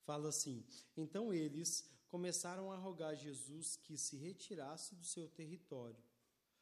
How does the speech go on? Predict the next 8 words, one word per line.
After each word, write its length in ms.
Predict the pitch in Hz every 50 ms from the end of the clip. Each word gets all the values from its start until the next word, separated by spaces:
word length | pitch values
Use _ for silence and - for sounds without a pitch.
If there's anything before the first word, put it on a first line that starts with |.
| _ _ _
Quando 240 | - 151 156 151 151
Jesus 440 | 135 147 151 139 139 151 143 131
entrou 340 | 143 139 131 117 123 139 135
no 100 | 135 135
barco, 680 | 127 127 127 139 151 156 156 - - _ - 208 220 233 - - _ _ _ _ _ _ -
o 80 | 143
homem 340 | 139 139 143 143 151 147 147
também 600 | 147 - 151 139 135 131 127 127 127 131 131